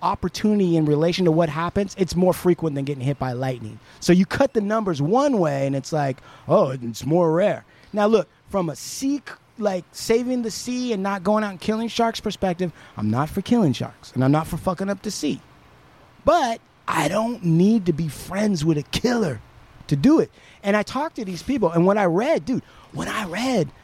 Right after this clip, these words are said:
they don't know what sharks think. They're still trying to figure it out. The greatest expert is from California on great whites, and he will readily adm-, he's, like, in a gray area.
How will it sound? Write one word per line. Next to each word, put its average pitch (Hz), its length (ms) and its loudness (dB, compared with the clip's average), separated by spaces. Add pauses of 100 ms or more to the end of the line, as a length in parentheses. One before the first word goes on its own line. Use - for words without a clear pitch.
(100)
they 294 140 6
don't 453 200 4
know 359 100 2
what 254 180 -2
sharks 160 340 -2
think. 196 360 -6 (240)
They're 294 120 6
still 349 240 -6
trying 311 200 -6
to 294 40 -2
figure 311 200 -6
it 349 80 -2
out. 151 160 -2
The 175 60 2
greatest 254 540 0 (640)
expert 180 440 -8
is 147 80 -12
from 135 160 -6
California 180 800 -4
on 143 140 2
great 175 280 2
whites, 175 480 -2
and 180 140 -2
he 302 400 2
will 214 240 2
readily 214 720 2
adm-, 127 180 -4
he's, 262 320 6
like, 180 220 0
in 165 100 2
a 147 60 0
gray 165 340 2
area. 123 320 -10